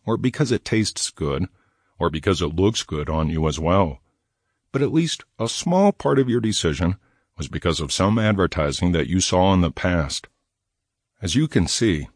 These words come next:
there are many different examples of manipulation that can show up in your day-to-day life.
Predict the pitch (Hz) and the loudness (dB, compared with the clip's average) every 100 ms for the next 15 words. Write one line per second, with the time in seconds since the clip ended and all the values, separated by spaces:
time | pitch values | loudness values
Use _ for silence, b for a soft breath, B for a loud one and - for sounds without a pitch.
0 | - 131 143 107 135 190 135 135 147 131 | -4 0 4 4 4 2 0 -2 0 -2
1 | 101 76 90 92 120 78 71 78 73 80 | -2 -4 0 2 2 0 -4 -4 -4 -2
2 | 78 78 82 76 73 - 104 - _ _ | -2 -2 -2 -2 -2 -4 -6 -6 _ _
3 | 110 - 127 - 185 175 160 90 92 110 | -12 -4 -2 0 2 2 2 0 2 2
4 | 101 101 107 95 101 98 90 87 69 - | 2 0 0 0 2 2 2 2 -2 -10